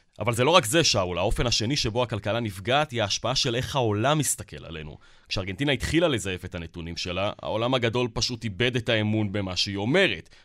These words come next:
לא רק אנשים ופוליטיקאים וזה, אלא גם מוסדות כלכליים, קרן המטבע הבינלאומית או הבנק העולמי,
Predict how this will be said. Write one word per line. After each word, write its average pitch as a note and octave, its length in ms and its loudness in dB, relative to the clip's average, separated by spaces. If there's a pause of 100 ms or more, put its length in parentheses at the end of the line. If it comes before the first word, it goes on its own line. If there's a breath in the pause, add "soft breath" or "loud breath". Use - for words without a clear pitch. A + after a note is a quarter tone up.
(120)
לא G#2+ 40 0
רק D#3 160 2
אנשים C3+ 360 2
ופוליטיקאים A2+ 760 2
וזה, E2 300 -10 (100)
אלא E2+ 140 -6
גם F2+ 120 -6
מוסדות F#2 380 -8
כלכליים, A#2+ 580 2 (260 soft breath)
קרן G2 260 -4
המטבע E2+ 420 2
הבינלאומית B2 640 2
או D#2 100 -8
הבנק C#3 320 0
העולמי, C#3 500 2